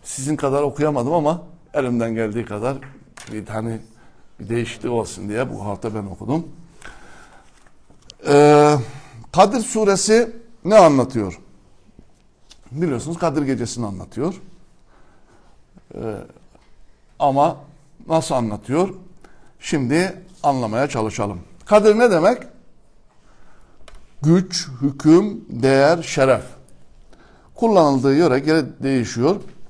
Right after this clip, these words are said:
Ee, burada Kadir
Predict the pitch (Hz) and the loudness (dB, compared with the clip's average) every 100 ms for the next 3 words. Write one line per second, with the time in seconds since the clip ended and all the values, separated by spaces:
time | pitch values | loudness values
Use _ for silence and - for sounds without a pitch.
0 | - - - - - - - 107 113 101 | -18 -18 -18 -20 -20 -20 -12 -4 -2 -2
1 | 87 95 - - 57 - - 208 147 123 | -4 -8 -14 -18 -20 -18 0 4 6 6
2 | 185 - - - _ _ - 147 143 196 | 4 2 -8 -20 _ _ -6 -2 4 4